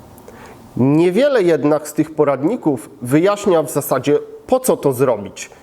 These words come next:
i dlaczego, lub wyjaśniają to zdawkowo. Jednak też z mojego doświadczenia wiem,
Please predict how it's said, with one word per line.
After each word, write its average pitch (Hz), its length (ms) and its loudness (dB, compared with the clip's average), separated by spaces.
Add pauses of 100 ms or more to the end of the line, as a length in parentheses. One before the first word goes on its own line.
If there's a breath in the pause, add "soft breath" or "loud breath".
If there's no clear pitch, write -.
(120)
i 127 80 -4
dlaczego, 135 560 0 (360 loud breath)
lub 254 340 0 (160)
wyjaśniają 196 640 2
to 180 160 0
zdawkowo. 143 680 -2 (1200 loud breath)
Jednak 170 460 2
też - 260 2
z 151 140 2
mojego 196 400 2
doświadczenia 196 760 0
wiem, 139 380 -2